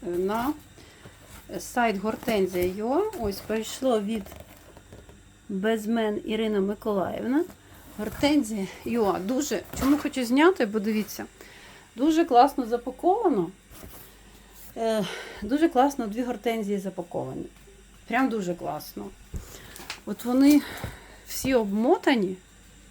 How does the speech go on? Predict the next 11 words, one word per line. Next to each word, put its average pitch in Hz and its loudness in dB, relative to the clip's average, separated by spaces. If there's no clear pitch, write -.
І 233 -2
ось 226 -4
нічого 233 4
ніде 247 6
не 240 2
вивалюється, 240 4
все 269 -2
підписано. 240 -2
Ось 196 -2
Гортензія 208 -2
юа. 190 0